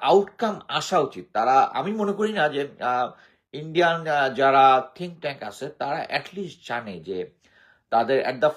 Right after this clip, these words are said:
finally, আহ, ভারতের স-, আমাদের সাথে ভালো রিলেশন করতে হবে। তার কারণটা হচ্ছে আমরা এতদিন জানতাম যে আমরা আমাদের, আহ, মানে, আহ,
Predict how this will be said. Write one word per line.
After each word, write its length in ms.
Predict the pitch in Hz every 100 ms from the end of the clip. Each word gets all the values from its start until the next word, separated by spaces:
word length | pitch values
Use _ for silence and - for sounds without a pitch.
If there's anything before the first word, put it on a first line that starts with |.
| -
finally, 520 | 165 208 214 165 131 - _ _ _ _ -
আহ, 580 | 104 110 110 107 - 80
ভারতের 420 | 135 165 170 196
স-, 280 | - - -
আমাদের 320 | - 127 139
সাথে 220 | 151 151 151
ভালো 320 | - 120 127
রিলেশন 420 | 117 120 123 113 -
করতে 400 | 120 _ _ 110
হবে। 280 | - - - _ _ _ _
তার 140 | 120 127
কারণটা 320 | 143 156 190
হচ্ছে 360 | 190 220 226 - _ _ -
আমরা 260 | 131 180
এতদিন 320 | 180 190 196
জানতাম 440 | 156 147 - 156 135
যে 120 | 123
আমরা 680 | - 117 131 151 185 214 - _ _ _ _ _ _ _ _ _ - - _ _ -
আমাদের, 640 | 127 151 170 180 226 220 -
আহ, 140 | 117
মানে, 180 | 120 127
আহ, 400 | 120 - 107 -